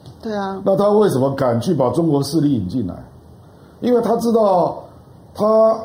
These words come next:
Speaker 2: 他，因为事实上他国内就是两派嘛，有一派是亲澳的嘛。那之前就发生了一个几乎快要政变的一个暴动，
Speaker 1: 对，
Speaker 2: 啊。
Speaker 1: 对。
Speaker 2: 那这个总理刚好就是这个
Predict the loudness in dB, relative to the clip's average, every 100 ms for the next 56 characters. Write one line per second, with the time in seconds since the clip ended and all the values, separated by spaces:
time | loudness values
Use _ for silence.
0 | -8 -4 0 0 0 0 0 -2 0 0
1 | 0 0 0 -2 -4 -6 -6 -6 -8 -18
2 | -10 -6 -2 -2 -2 -4 -6 -4 -4 -4
3 | -10 -16 -20 -20 -20 -10 -8 -6 -6 -2
4 | 0 0 0 0 0 0 0 0 0 -2
5 | -2 -4 -2 0 -2 -4 -12 -20 -10 -2
6 | -2 0 -2 -2 0 0 -2 -6 -6 -4
7 | -4 -2 -4 -6 -16 -20 -16 -14 -14 -16
8 | -20 -20 -20 -20 -4 0 2 2 2 0
9 | 2 0 2 0 0 0 0 0 0 0
10 | 0 -2 -8 -20 -20 -20 -20 -6 -2 0